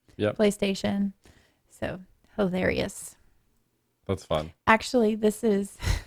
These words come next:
Speaker 2: <laughs> I'll tell this quick story. I promise it'll be brief. So I think people know I have a King Charles Cavalier named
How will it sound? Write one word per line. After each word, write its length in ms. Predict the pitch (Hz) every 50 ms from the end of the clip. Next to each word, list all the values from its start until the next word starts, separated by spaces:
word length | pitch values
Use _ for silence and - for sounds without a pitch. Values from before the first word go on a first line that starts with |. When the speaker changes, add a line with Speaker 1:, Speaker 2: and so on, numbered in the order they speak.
| - -
Speaker 2:
<laughs> 1400 | 277 247 - _ - - - _ _ - - - _ _ _ _ _ _ - - _ _ _ _ _ _ -
I'll 180 | - 233 233 - _ _ _ _ -
tell 160 | - 226 208
this 200 | 202 208 202 -
quick 260 | - - 190 196 -
story. 420 | - - - 190 202 214 208 208 -
I 60 | - 214
promise 380 | - - 185 190 190 190 -
it'll 140 | - 202 196
be 120 | 202 196
brief. 260 | 180 220 - 196 - _ _ _ _ _ - - -
So 540 | - - - 226 220 214 214 208 208 196 - - - _ _ _ -
I 80 | - - - -
think 180 | - 466 466 -
people 260 | - 302 214 226 220
know 260 | 202 190 185 180 185
I 180 | 190 - - 202
have 220 | 202 202 208 202
a 160 | 202 202 202 196
King 200 | - 214 208 208
Charles 280 | - 214 214 202 202 -
Cavalier 640 | - 208 202 220 233 214 208 208 208 202 214 - _ _ _ _ _ _ _ _ _ _ _ -
named 300 | 214 208 196 202 202